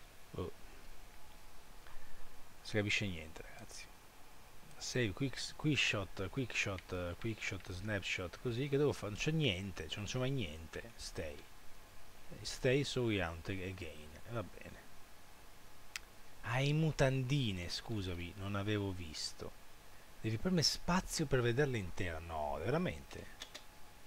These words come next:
Oddio santo, ma comunque continuo a non capire se è vestito o nuda, devo dire la verità. Cioè,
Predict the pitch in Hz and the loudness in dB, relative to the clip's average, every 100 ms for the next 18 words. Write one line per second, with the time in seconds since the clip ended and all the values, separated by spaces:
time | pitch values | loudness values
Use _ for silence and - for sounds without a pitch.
0 | - - - - - - - - - 131 | -12 -14 -14 -16 -18 -14 -14 -10 2 4
1 | 127 87 92 82 - 85 73 73 80 90 | 4 2 -4 -4 -2 -4 -4 -6 -6 -6
2 | - 151 175 151 113 151 135 120 113 - | 0 2 2 2 2 2 2 2 0 4
3 | 139 107 117 101 - 143 113 98 87 80 | 4 4 2 0 -2 -2 0 0 -2 -4
4 | 80 82 95 101 90 82 90 82 107 98 | -6 -2 0 0 0 -2 -4 -2 -2 -4